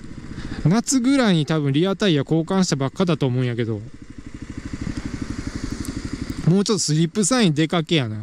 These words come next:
多分家に帰った頃にはスリップサイン出てるよな。「シートベルトつけられい」。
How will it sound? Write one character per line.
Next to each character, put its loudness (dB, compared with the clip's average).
多 2
分 4
家 4
に 4
帰 0
っ 4
た 0
頃 2
に 2
は 0
ス -2
リ 4
ッ -2
プ -4
サ 4
イ 4
ン 0
出 2
て 2
る 2
よ 0
な。 -8
「シ 6
ー 0
ト 2
ベ 2
ル 0
ト 2
つ -6
け 2
ら 2
れ 2
い」。 -2